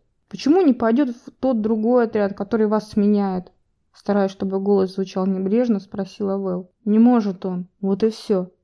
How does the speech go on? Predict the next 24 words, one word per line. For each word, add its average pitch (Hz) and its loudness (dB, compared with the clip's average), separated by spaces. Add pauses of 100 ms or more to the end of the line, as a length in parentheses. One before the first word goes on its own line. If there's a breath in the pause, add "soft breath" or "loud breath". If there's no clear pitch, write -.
(360)
Мы 247 6
же 247 2
не 233 4
просто 247 0
так 202 -4
все - -4
вместе. 196 -2 (420)
Нас 247 0
связывает 233 0
кое-что 233 0
посерьезнее 226 2
нашего 214 0
желания 208 2
или 214 2
нежелания», 214 2 (460)
дернул 196 0
бородатый 190 -2
щекой 196 -4
Зев, 185 -4 (320)
оглядываясь 202 0
в - -20
поисках 208 -2
отхожего 202 -2
места. 208 0